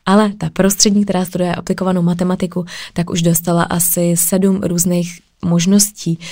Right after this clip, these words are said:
že může studovat na univerzitách po, po Evropě, ať už to bylo v Izraeli, ať už to bylo v Berlíně,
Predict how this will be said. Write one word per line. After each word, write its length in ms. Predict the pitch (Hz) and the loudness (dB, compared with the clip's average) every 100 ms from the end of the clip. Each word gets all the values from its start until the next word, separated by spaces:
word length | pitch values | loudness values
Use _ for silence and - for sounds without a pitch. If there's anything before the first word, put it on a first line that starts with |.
| - | -12
že 140 | - 170 | -2 2
může 220 | 170 175 | 2 2
studovat 400 | - 170 160 165 | 0 2 2 2
na 80 | 160 | 2
univerzitách 720 | 165 160 160 160 165 160 160 | 2 2 0 -2 -4 -4 -4
po, 300 | - 156 151 - | -4 -4 -4 -4
po 120 | - | -2
Evropě, 480 | 160 156 151 165 170 | -2 -2 -4 -8 -12
ať 180 | 170 | -12
už 60 | 165 | -10
to 100 | 165 | -6
bylo 80 | 156 | -6
v 80 | - | 0
Izraeli, 460 | 196 180 170 165 | 0 2 0 0
ať 140 | 165 170 | -2 -6
už 80 | - | -12
to 80 | |
bylo 140 | - 160 | -6 -4
v 40 | |
Berlíně, 500 | 170 180 175 170 160 | -2 -2 0 0 0